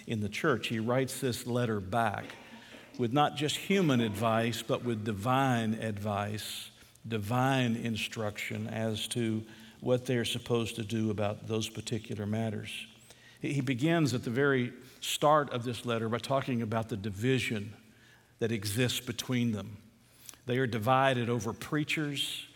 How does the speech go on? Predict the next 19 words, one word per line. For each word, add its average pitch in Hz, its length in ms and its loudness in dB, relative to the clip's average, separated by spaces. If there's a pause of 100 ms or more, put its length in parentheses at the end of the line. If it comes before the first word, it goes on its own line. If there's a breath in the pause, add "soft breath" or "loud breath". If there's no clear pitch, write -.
(200)
and 110 100 -2
over 113 240 0
style. 110 800 0
"I'm 139 220 2
of 139 140 -6
Paul, 139 420 4
I'm 135 160 4
of 120 140 -2
Apollos, 123 520 2
I'm 147 220 0
of 120 100 -4
Cephas." - 680 -6 (520 loud breath)
They're 123 80 -2
divided 131 580 4
over 113 220 0
preachers 156 640 -2
and 120 140 0
over 120 280 0
style. 110 760 -2